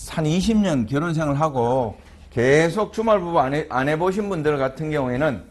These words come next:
한 번씩 집을 떠나면 좋죠. 집을 떠나면 정말 좋죠. 내가 지금 집을 떠난다고 매우 좋고, 배우자는 더 좋고, 그죠? 그러니까 중년에 집을 떠나서 여-, 전국을 여행하는 즐거움이 있다.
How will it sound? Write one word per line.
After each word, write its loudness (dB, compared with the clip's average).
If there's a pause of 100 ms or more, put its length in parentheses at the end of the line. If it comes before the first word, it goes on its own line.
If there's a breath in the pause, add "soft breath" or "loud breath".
(720 soft breath)
한 -4
번씩 2
집을 2
떠나면 2
좋죠. -2
집을 -2
떠나면 0
정말 2
좋죠. 0 (400 soft breath)
내가 8
지금 0
집을 0
떠난다고 0
매우 4
좋고, 2 (180 loud breath)
배우자는 2
더 2
좋고, 0
그죠? 0 (680 soft breath)
그러니까 4 (340 soft breath)
중년에 0
집을 0
떠나서 2 (520)
여-, 0
전국을 2
여행하는 0
즐거움이 -2
있다. -4